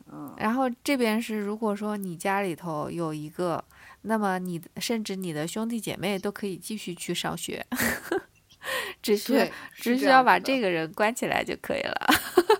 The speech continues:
Speaker 2: <laughs>
Speaker 1: 啊，反正这边就是烦不了。
Speaker 2: 对啊，
Speaker 1: 嗯。
Speaker 2: 就这种隔离政策
Speaker 1: 大家都怕。
Speaker 2: 特别的人性化。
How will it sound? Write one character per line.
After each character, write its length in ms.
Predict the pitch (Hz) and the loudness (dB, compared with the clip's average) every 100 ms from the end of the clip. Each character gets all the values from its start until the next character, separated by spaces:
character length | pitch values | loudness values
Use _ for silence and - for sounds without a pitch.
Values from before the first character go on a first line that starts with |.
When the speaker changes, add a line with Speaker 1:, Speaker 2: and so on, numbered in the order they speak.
| - _ _ _ _ _ _ _ - | 2 _ _ _ _ _ _ _ -12
Speaker 2:
<laughs> 40 | |
Speaker 1:
啊， 960 | 190 196 190 180 170 165 165 165 160 175 | -8 -6 -8 -8 -10 -12 -14 -16 -16 -14
反 160 | 175 | -12
正 540 | 180 220 214 180 165 - _ _ - | -10 -8 -8 -10 -12 -14 _ _ -10
这 120 | 311 | -4
边 160 | 294 | -2
就 120 | 320 330 | -2 -2
是 100 | 226 | 0
烦 180 | 185 | 2
不 60 | 240 | 4
了。 200 | 302 - _ _ _ _ _ _ | 4 2 _ _ _ _ _ _
Speaker 2:
对 120 | 330 | 0
啊， 280 | 247 208 208 | 2 2 2
Speaker 1:
嗯。 200 | 214 226 - | -4 -10 -4
Speaker 2:
就 140 | 302 | -4
这 160 | 302 320 | 0 0
种 160 | 254 | 0
隔 200 | 196 196 | 2 2
离 120 | 226 | 4
政 100 | 262 294 | 6 6
策 120 | 277 | 6
Speaker 1:
大 0 | |
家 160 | 214 | 6
都 80 | 220 226 180 | 4 2 0
怕。 180 | - - - - - - _ | -4 -8 -20 -20 -20 -20 _
Speaker 2:
特 180 | - 302 | 2 4
别 160 | 196 | 4
的 120 | 156 | 2
人 360 | 156 156 143 - | 0 -2 -4 -4
性 280 | - 220 180 | -6 -6 -10
化。 260 | - - | -6 -6